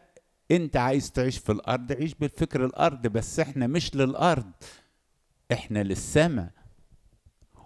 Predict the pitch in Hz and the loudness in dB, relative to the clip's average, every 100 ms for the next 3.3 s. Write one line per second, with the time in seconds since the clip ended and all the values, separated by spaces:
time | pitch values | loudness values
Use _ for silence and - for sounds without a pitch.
0 | _ 113 123 117 127 - 185 156 117 110 | _ 4 6 6 4 6 4 4 2 0
1 | - 123 120 117 107 - - - 117 120 | 0 0 4 2 2 -4 -6 -2 0 0
2 | 147 123 190 208 185 139 123 113 110 123 | 2 2 2 4 2 4 2 4 4 6
3 | 127 127 | 6 6